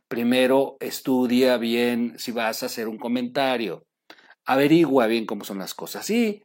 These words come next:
Bansefi tenía dos multas y el Banco Bienestar se gana otras dos este año, este año que va a terminar, que son muy distintas a las de Bansefi, pedazo de imbécil. Bueno, ya después de esto,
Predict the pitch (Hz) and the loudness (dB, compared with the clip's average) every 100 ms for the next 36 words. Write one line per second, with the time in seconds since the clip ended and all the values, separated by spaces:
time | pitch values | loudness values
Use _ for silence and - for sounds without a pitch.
0 | _ - 202 - 254 254 180 180 165 117 | _ 2 4 4 2 2 0 0 0 0
1 | 156 240 262 180 160 160 131 135 - - | 4 6 4 2 4 4 2 -4 -6 -12
2 | - _ - - 175 190 202 262 285 262 | -20 _ -20 -8 10 10 12 10 8 4
3 | 220 196 180 214 220 - 185 202 208 180 | 4 4 4 4 4 6 6 6 4 2
4 | - 254 277 254 202 139 131 120 165 208 | 8 10 10 8 2 2 -2 -4 0 0
5 | 208 214 196 190 165 113 95 - _ - | 2 4 8 8 8 2 -2 -10 _ 4
6 | 220 240 240 196 170 175 175 156 131 127 | 8 8 6 2 4 4 2 -2 0 -2
7 | 123 143 139 185 170 143 160 _ _ _ | -2 -4 -2 0 0 -2 -4 _ _ _
8 | _ _ - 147 185 185 185 185 180 160 | _ _ -2 4 4 6 6 4 4 0
9 | - 165 160 160 135 123 107 98 107 101 | -2 0 0 0 -4 -2 -4 -4 -4 -4
10 | 101 120 110 110 113 107 104 107 98 92 | -4 -4 -4 -6 -4 -4 -6 -8 -8 -8
11 | 85 - - - - _ _ - - 160 | -8 -8 -10 -12 -20 _ _ -14 2 8
12 | 233 196 160 151 160 156 160 147 156 151 | 10 12 10 8 6 6 4 6 6 4
13 | 165 175 - | 2 0 -2